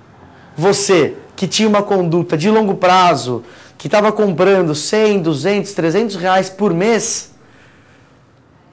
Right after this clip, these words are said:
numa atitude impensada e desconhecida, vai andar pra trás um período de tempo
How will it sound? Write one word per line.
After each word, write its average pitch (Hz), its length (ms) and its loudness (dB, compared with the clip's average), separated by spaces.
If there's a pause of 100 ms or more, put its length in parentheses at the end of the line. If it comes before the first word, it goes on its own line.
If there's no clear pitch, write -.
(180)
numa 294 380 2
atitude 226 600 0
impensada 202 1080 0 (1500)
e 240 380 2
desconhecida, 175 1120 -2 (1040)
vai 202 200 2
andar 208 260 2
pra 175 200 0
trás 185 640 0 (560)
um 202 120 -4
período 196 380 0
de 160 100 -6
tempo 160 600 -2